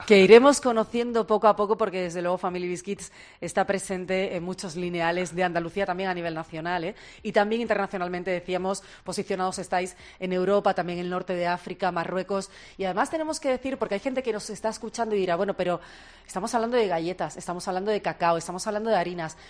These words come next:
pero son saludables", y al final siempre buscáis una galleta saludable. De hecho, bueno,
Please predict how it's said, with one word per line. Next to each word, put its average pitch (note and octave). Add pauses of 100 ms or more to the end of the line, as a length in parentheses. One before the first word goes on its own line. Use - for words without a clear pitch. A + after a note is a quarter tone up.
(160)
pero E3+
son G3
saludables", F#3+
y G#3
al F3+
final A3 (240)
siempre B3+
buscáis G#3
una G3+
galleta F3+
saludable. G3
De E3+
hecho, A3+
bueno, A3+